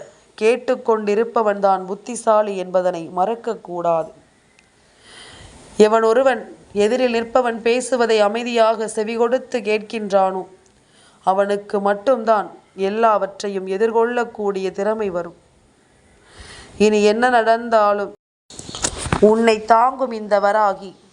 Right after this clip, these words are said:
நிச்சயமாக உனக்கு நல்லதை நடத்துவாள் என்பதனை நீ நம்பினால் அது போதும்.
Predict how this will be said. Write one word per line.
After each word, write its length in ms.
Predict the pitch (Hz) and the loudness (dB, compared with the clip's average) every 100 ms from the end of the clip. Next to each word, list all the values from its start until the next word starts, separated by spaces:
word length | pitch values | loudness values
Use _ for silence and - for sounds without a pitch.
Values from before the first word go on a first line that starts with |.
| _ - | _ -16
நிச்சயமாக 880 | 180 180 - 220 208 208 196 226 214 | -16 -12 -8 -4 -2 0 -2 -2 -4
உனக்கு 400 | 185 180 180 - | -6 -8 -12 -10
நல்லதை 380 | 185 185 226 226 | -4 -2 -2 -4
நடத்துவாள் 640 | 190 180 202 - 190 175 165 | -6 -4 -6 -6 -4 -2 -4
என்பதனை 440 | 165 170 165 165 156 _ | -8 -10 -10 -12 -16 _
நீ 140 | 180 175 | -12 -8
நம்பினால் 580 | 175 185 214 190 180 165 | -4 -4 -6 -6 -4 -4
அது 140 | 165 | -6
போதும். 400 | 165 175 185 180 | -10 -10 -10 -12